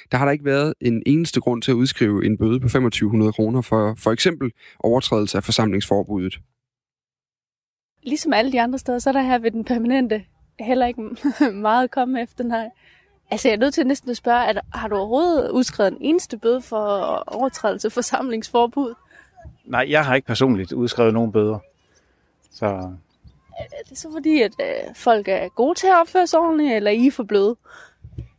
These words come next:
Speaker 3: Det er fordi, at vi oplever situationer typisk sådan, som vi ser det her. At, øh, folk, de tager hensyn. Nu er der selvfølgelig ikke så mange her, men der, hvor der har været mange mennesker, der synes jeg også, at der har folk været gode til at tage hensyn til hinanden og holde afstand.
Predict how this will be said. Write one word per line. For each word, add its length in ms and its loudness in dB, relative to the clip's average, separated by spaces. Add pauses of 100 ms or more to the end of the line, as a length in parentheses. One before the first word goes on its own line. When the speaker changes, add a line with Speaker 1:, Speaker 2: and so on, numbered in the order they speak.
(840)
Speaker 3:
Det 100 6
er 60 4
fordi, 300 -4
at 180 0
vi 100 4
oplever 400 4
situationer 600 -4
typisk 320 -4
sådan, 300 0
som 180 -6
vi 60 -4
ser 200 0
det 100 -6
her. 140 -8 (120)
At, 180 -10
øh, 140 -4
folk, 240 -2 (720)
de 80 0
tager 200 2
hensyn. 480 2
Nu 100 6
er 40 6
der 120 6
selvfølgelig 380 -2
ikke 100 -2
så 60 -4
mange 260 -2
her, 220 0 (500)
men 140 -6
der, 120 4
hvor 100 2
der 60 0
har 140 2
været 140 0
mange 180 0
mennesker, 320 -8
der 100 -4
synes 220 -6
jeg 80 2
også, 160 0
at 100 -2
der 60 4
har 120 0
folk 240 -4
været 120 -2
gode 260 2
til 80 0
at 140 0
tage 320 -4 (480)
hensyn 360 0
til 80 0
hinanden 240 0
og 20 -2
holde 160 2
afstand. 360 0